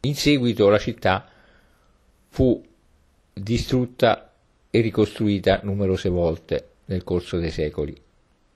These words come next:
Divenne un centro importante grazie alle esportazioni commerciali tra Roma e la Magna Grecia,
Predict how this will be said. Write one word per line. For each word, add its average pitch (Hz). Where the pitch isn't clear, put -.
Divenne 151
un 127
centro 120
importante 95
grazie 123
alle 107
esportazioni 113
commerciali 139
tra 117
Roma 151
e 107
la 110
Magna 95
Grecia, 78